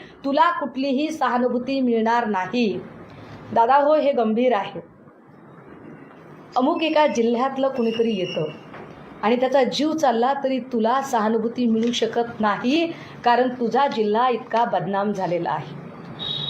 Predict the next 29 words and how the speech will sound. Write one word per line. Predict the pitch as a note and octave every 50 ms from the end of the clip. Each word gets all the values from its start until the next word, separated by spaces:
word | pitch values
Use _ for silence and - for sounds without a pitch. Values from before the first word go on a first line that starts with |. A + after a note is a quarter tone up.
| - -
तुमची | C#4+ C#4 C4+ - D#4 F4
माणसं | D#4 C4+ A3+ A#3 A#3+ B3 B3 - E4
इतकी | E4+ D4+ - - - C#4+ B3+
बदनाम | E3+ D#3+ F#3+ F#3 F3+ F#3+ G#3 A#3+ C4+ C#4 A#3+
झालेली | - - - E3 F3 F3+ F3 F#3
आहे, | E3 D3 D#3 - - - - - - - - - - - - -
तुमचं | - D#4 D#4 D#4 D#4+ F4+
आडनाव | F4 D4 B3+ A3+ A#3 B3 C#4 D#4 F4 E4
इतकं | D4 - - - - C#4 E3+ E3+
बदनाम | F3 F#3+ F#3 F3 G3+ A#3+ C#4+ F4 F4
झालेलं | B3+ - - F3+ F#3+ F#3 F#3+ G3
आहे | F3 E3+ F#3 A3+ C4+ F4+ - - - - - - - - -
की | B3+ B3 A3+ A#3 -
तुम्हाला | A#3 A3 G3+ A3+ A#3+ C4 C#4+ D#4
कुठलीही | D#4 - - A#3 A3 - - A#3 A#3+ B3 C#4+ E4+
सहानुभूती | E4 - - A3 G3+ G#3+ G#3+ A3+ G#3+ G#3 G#3+ - C4+ C#4 C4+
मिळणार | A#3 G3 F#3+ G3 F#3+ G3+ G#3+ G#3 F#3+ - F#3
नाही. | E3 D#3 E3+ E3 - A3 C#4 E4+ F4 E4+ - - - - - - - -
अशा | - D4 - - F#4 G4
पद्धतीने | F#4+ F#4+ F4 D#4 B3 C4+ E4 D#4+ D#4 D#4+ D4 D4 D4
जर | C#4 C#4+ C#4+ C4+
मांडणी | B3+ A#3+ A#3 A3 A3 A3 A3 G#3
केली | G#3 G#3+ G#3+ G3+ G#3 A#3 C#4 D#4+ D#4+ D#4 - - - - - - - -
तर |
आपल्याला | A#3+ A3+ A3 G#3+ - C4+ C#4 D4 D4+ D#4
कुठूनही | D#4 D#4 C#4+ C4+ B3 D4 E4 D#4+ E4+ D#4+ F4+ F#4+
न्याय | F4 E4+ E4 D#4+
मिळणार | D#4 D4+ D4+ C#4+ C#4 C#4 C4+ B3+
नाही. | A#3+ A#3 G#3+ G3 G#3 F#3+ F3+ -